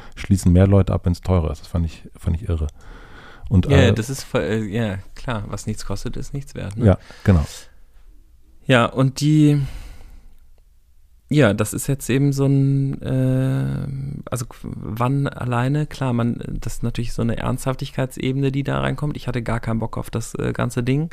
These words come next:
Speaker 2: f-, was, glaub ich, vor allem daran lag, dass ich keine Lust hatte, mit Gruppen zusammenzuarbeiten, wo ich nicht genau so, so, so wusste, woher das kommt, aber ich hatte gar keinen Bock auf die Leute, die da, äh, drin sind.
Speaker 1: Ja.
Speaker 2: Die gingen mir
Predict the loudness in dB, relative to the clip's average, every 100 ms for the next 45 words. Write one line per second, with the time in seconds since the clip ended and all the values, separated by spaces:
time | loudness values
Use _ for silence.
0 | -10 -14 -10 -10 -12 -14 -10 -6 -4 -4
1 | 0 -2 -2 -6 -2 0 2 0 0 0
2 | -2 -2 -4 -4 -6 -6 -6 -4 -2 -4
3 | -8 -14 -18 -10 -8 -4 -2 -2 -2 -4
4 | -4 -4 -2 -2 -2 -4 -2 0 -2 -4
5 | -6 -8 -6 -4 -4 -2 -6 -4 -4 -4
6 | -4 -8 -8 -10 -10 -8 -6 -4 -4 -4
7 | -2 -2 -2 -4 -4 -6 -4 -6 -6 -8
8 | -2 -2 0 -2 -4 -4 -4 -2 0 -2
9 | -2 -6 -6 -4 -2 -4 -4 -6 -4 -6
10 | -4 -6 -4 2 2 2 -10 -4 -2 0
11 | 0 -2